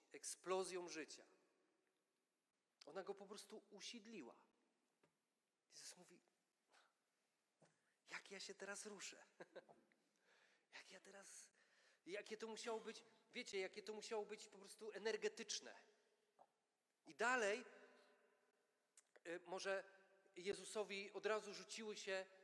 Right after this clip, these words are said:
na, na, jak na tabloidzie, y, następne słowa z Pieśni nad Pieśniami. „Lecz teraz Twe serce niech do mnie należy. Chcę przylgnąć do Ciebie blisko jak tatuaż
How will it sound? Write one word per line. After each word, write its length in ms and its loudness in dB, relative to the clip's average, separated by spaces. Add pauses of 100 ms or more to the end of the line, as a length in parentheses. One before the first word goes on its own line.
(260)
na, 260 4
na, 180 4 (120)
jak 220 0
na 80 4
tabloidzie, 840 2 (360)
y, 80 -4
następne 560 4
słowa 280 0
z 100 -2
Pieśni 300 -4
nad 140 -6
Pieśniami. 440 -10 (540)
„Lecz 240 6
teraz 460 6
Twe 200 4
serce 560 8
niech 240 2
do 140 10
mnie 200 2
należy. 560 -2 (640)
Chcę 260 6
przylgnąć 840 4
do 160 4
Ciebie 380 -2
blisko 540 -4
jak 200 -2
tatuaż 840 -4